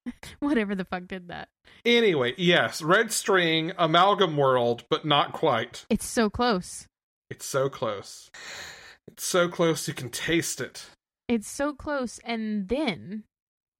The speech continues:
Speaker 1: there's more.
Speaker 2: More? Nobody's ever asked for more before. Uh, we have American Nights, which is by Paul Grist and Christopher Allen. Uh, this is about Police Commissioner Luke Cage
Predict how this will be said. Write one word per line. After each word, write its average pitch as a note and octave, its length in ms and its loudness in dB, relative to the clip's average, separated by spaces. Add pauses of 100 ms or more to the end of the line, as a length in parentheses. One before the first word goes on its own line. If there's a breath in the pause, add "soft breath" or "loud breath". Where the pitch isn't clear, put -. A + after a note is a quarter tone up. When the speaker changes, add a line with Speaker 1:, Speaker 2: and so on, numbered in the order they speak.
Speaker 1:
there's G3+ 260 -4
more. G#3 320 -2 (1080)
Speaker 2:
More? A2+ 880 0 (280)
Nobody's G3 420 2
ever A2+ 200 0
asked A2 200 -4
for - 200 -2
more A#2+ 640 2
before. A#2+ 800 -8
Uh, D#3+ 220 6
we F3 120 4
have F3 300 6
American G3+ 600 4
Nights, D#3+ 400 2
which D3 200 0
is C#3 100 0
by C#3 180 2
Paul D#3+ 300 4
Grist C#3+ 360 0
and C3+ 100 -4
Christopher C#3 540 -2
Allen. D3 540 2 (680)
Uh, C#3 280 2
this E3+ 360 0
is D#3+ 800 0 (280)
about D#3+ 360 2
Police F3+ 380 0
Commissioner F3 560 0
Luke E3 320 -2
Cage F3 760 0